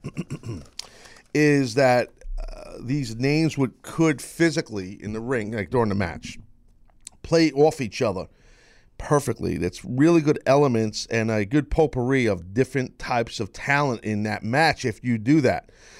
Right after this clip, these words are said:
With a Miz, Rollins, Finn, Elias, Braun. Obviously you have Braun there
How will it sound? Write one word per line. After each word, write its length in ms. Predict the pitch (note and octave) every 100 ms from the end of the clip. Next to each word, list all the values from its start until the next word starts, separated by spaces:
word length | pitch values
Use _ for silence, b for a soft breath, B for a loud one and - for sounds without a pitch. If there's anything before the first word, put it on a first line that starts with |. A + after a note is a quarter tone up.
| b b
With 220 | D3+ D#3
a 60 | C3+
Miz, 420 | C3 B2+ B2 -
Rollins, 540 | A2 B2 A#2 A2+ G#2+
Finn, 340 | - C3 A#2+ A#2+
Elias, 520 | G#2 G#2+ G#2 G#2+ G2+
Braun. 420 | F2+ A#2 A2 F2+ F#2 C#3+
Obviously 340 | F#3+ F3+ C#3+
you 60 | C3
have 200 | A#2+ F2
Braun 360 | G#2+ B2 A2+
there 260 | F#2+ E2+